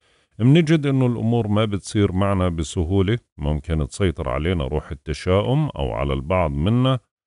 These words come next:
علينا الاجتهاد أكثر، بوسعنا الشروع بعمل جديد أو شراء تحفة أثرية أو البدء بحمية أو شراء بوليصة تأمين.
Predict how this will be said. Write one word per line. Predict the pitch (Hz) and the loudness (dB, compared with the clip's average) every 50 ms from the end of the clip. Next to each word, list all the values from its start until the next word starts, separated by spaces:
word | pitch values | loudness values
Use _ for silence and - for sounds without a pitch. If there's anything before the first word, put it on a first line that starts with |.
| _ _ _ _ | _ _ _ _
علينا | - - 104 131 165 180 175 165 | -6 -2 0 2 2 2 2 2
الاجتهاد | 156 147 139 135 - - - 127 123 120 123 123 110 90 | 0 0 -2 -4 -6 -8 -4 -2 0 0 2 0 -2 -2
أكثر، | 90 95 104 - _ _ 113 127 - - _ _ _ | -4 -6 -6 -6 _ _ -4 -4 -4 -6 _ _ _
بوسعنا | 85 69 67 73 85 107 104 - - 113 107 110 104 | -16 -8 -2 2 2 2 2 2 0 0 0 0 0
الشروع | 95 - - 113 113 117 117 101 | -2 -2 -6 -6 -4 -2 -2 -4
بعمل | 78 82 87 80 90 110 110 101 92 92 87 | -2 -2 -4 -2 0 0 0 0 0 -2 -6
جديد | 80 78 76 95 107 117 113 113 | -6 -4 -2 -2 -2 -2 -2 -6
أو | - - 53 62 | -8 -8 -8 -8
شراء | - - - 65 62 76 78 71 | -10 -8 -8 -4 -2 0 -2 -2
تحفة | - - 64 - - - 76 64 64 | -2 -6 -12 -14 -8 -6 -6 -4 -6
أثرية | 67 - 71 69 80 101 110 113 110 107 104 107 | -6 -4 -4 -2 -2 0 0 0 0 0 -2 -4
أو | - - - 143 156 160 | -6 -4 -2 0 2 2
البدء | 156 143 135 147 139 139 143 127 | 2 2 2 2 2 2 0 0
بحمية | 107 107 113 - - - 123 120 120 117 117 113 113 113 110 | 0 -2 -4 -4 -2 0 2 4 4 4 2 2 0 0 -2
أو | - - - 143 139 123 | -2 -2 0 2 2 0
شراء | - - - 113 110 101 104 104 104 101 - - - | -2 -4 -2 0 0 2 2 2 0 0 -4 -8 -6
بوليصة | - 101 90 85 85 76 - - - 62 - _ _ | -2 0 2 2 2 2 0 -2 -8 -10 -12 _ _
تأمين. | - 104 104 101 98 69 58 50 50 | -2 -2 -2 0 -2 -4 -4 -6 -10